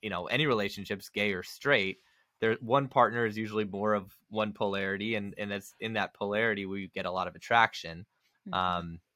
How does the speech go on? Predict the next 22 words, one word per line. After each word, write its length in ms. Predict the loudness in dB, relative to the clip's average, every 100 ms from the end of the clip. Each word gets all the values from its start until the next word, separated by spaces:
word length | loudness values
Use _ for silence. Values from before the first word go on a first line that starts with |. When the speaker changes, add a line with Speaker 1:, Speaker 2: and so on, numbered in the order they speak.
| -8
Speaker 1:
at 60 |
least 200 | -6 -6
from 140 | -8 -10
the 60 |
stuff 220 | -6 -6 -4
I've 120 | -6
studied, 400 | -6 -4 -6 -6
David 300 | -8 -8 -8
Deida, 440 | -6 -4 -4 -4
that 160 | -4 -8
sort 200 | -8 -8
of 60 | -8
work. 360 | -6 -6 _ _ _ _ _ -6
Um, 300 | -6 -6 -6
so 120 | -6
I'm 100 | -2
curious 340 | 0 0 -2
your 60 | -8
thoughts 280 | -4 -4 -4
on 100 | -8
that. 240 | -6 -8 _ _ _ _ _ _ _ _ _ _
Speaker 2:
Yeah, 640 | -12 -10 -6 -4 -6 -6